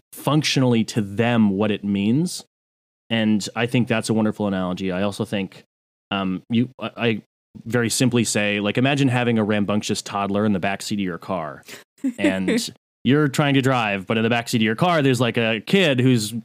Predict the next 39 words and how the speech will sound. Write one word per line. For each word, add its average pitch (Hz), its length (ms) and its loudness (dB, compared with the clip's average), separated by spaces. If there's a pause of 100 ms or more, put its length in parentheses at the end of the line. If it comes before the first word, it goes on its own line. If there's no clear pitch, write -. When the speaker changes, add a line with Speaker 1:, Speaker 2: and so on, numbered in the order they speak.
(160)
Speaker 1:
yelling 147 340 2
about 139 220 2
stuff 143 400 0
and 127 160 2
saying, 143 260 2
"Hey, 330 220 4
look 349 200 4
at 302 120 -2
that, 359 260 2
and 302 80 4
look 349 140 2
at 294 100 -2
this! 370 300 2
Hey, 359 180 2
can 302 140 0
we 339 120 4
go 349 120 2
get 339 160 0
ice 330 180 2
cream?" 359 340 0 (640)
And 139 220 4
you 147 140 6
have 151 260 2
to - 120 0
occupy 131 520 0
that 113 240 -2
kid 110 440 0 (300)
<laughs> - 220 -4 (180)
so 202 140 0
that 151 120 4
you 160 140 4
can 160 140 4
focus 151 360 2
on 143 120 4
the 131 80 4
road 139 260 4
and 120 120 4
not 110 340 0
crash. 156 480 -2